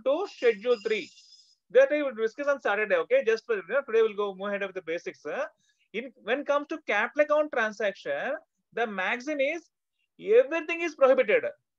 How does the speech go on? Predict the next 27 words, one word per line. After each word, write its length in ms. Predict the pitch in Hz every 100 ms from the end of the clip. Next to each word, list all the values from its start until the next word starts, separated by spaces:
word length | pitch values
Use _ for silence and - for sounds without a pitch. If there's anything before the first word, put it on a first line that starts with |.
| _ _ _ _ _ _ _ _ _ 135
But 180 | 233 294
they 140 | 285 262
gave 300 | 226 247 311 285 294 381 _ _ _ -
two 220 | 330 349
schedules 600 | 302 240 202 262 311 294 _
permitted 380 | 240 269 311 320 320
transactions. 720 | 254 220 220 185 202 143 - -
Schedule 600 | 208 214 196 277 311 269
One 280 | 208 220 262
for, 260 | 269 269
uh, 180 | 220 302 381 _ _ _
residents, 640 | 170 185 240 277 349 - _ _
Schedule 520 | - 240 233 226 302 302 -
Two 160 | 277 269
for 140 | 302
non-residents. 800 | 254 220 240 226 208 190 156 120 120 147
This 260 | 262 320
we 80 | 320
have 120 | 269
to 40 | 254
understand. 460 | 214 196 - 151 120 _ _ _ -
Whatever 540 | 175 226 254 311 330 320
transaction 560 | 247 220 214 254 - 269
we 80 | 233
are 120 | 226 202
putting 280 | 196 208 202
through, 340 | 170 208 359